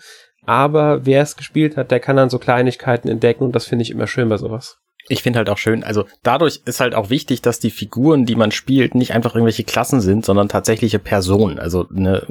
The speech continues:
Speaker 2: der, der Roland ist halt eine tatsächliche Person und Lilith ist dann eine Person, die es halt tatsächlich in diesem Universum gibt und das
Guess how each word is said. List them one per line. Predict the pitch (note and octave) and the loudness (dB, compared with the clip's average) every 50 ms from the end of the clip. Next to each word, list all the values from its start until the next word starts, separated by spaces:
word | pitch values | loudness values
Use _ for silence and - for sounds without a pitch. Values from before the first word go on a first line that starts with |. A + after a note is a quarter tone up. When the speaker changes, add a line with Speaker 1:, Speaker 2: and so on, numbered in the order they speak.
| G2+ - - | -12 -6 -2
Speaker 2:
der, | G2+ F2+ F2+ | 0 0 0
der | F2+ G2 F#2+ | 2 2 2
Roland | F2 F2 G2 A2 G#2+ G2+ G2+ F#2+ | 2 4 4 4 4 2 2 0
ist | - G2+ - - | -2 -4 -2 -2
halt | A2 G2 - - | -2 -2 -4 -4
eine | - F#2+ F#2+ G2+ G2 | -4 -2 0 0 0
tatsächliche | - - G2 - G#2 G2+ G2+ G2 G2 | 0 -2 -2 -2 -2 -2 -2 -2 -2
Person | - G#2+ F#2 G2+ A2+ A2+ F#2 | -2 0 2 2 2 2 2
und | D#2 D#2 E2+ | 0 0 2
Lilith | G2+ G#2 G#2 G2 G2 - - _ _ - - - _ | 2 4 4 2 2 0 -6 _ _ -12 -12 -4 _
ist | - C3+ B2+ - - | 0 0 2 2 0
dann | B2 A2+ | 0 0
eine | G2 G2+ A2+ A#2 | 2 2 2 2
Person, | A2 - A2 G2 G2 A2 A#2+ B2 G#2 | 2 0 0 2 2 2 4 2 2
die | G#2 | 2
es | G#2 - | 0 -2
halt | - G#2 G2 | -2 -2 0
tatsächlich | G#2 G2 - A2+ A2 A2+ G#2 | 0 0 0 -2 -2 -2 -2
in | G2+ G2+ | -2 -2
diesem | G2+ G2 G#2 G2+ | -2 -2 -2 0
Universum | G2 G2 F2+ F#2+ F#2+ F#2+ F#2+ F2+ | 0 0 2 2 2 0 0 -2
gibt | F#2+ G#2+ - - | -4 -6 -6 -6
und | F2 E2+ | -4 0
das | D#2+ A2 - | 0 0 -2